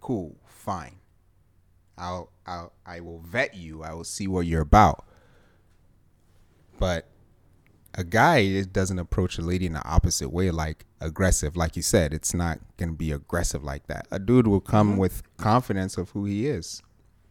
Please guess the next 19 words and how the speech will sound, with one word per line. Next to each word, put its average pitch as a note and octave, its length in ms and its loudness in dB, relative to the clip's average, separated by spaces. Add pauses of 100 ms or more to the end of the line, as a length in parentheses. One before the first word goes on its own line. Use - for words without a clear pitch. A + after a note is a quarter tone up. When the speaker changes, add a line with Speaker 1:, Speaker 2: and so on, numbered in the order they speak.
(300)
Speaker 2:
Mm-hmm. E3+ 240 -6 (160)
Speaker 1:
and G#2+ 120 0
he'll G#2+ 100 4
Speaker 2:
Yeah. - 0 -
Speaker 1:
approach - 300 0
you G#2+ 40 -2
in F#2 60 -2
that F#2 160 -4
way. D#2+ 180 -10 (300)
So G2+ 400 2
Speaker 2:
Yeah. C3 160 -4
Speaker 1:
if A2+ 140 -2
a B2 40 4
girl, C#3+ 340 6
appro-, - 180 -10 (140)
go A2+ 120 2
ahead, A#2+ 160 2
go G#2+ 60 0
ahead. E2+ 140 -6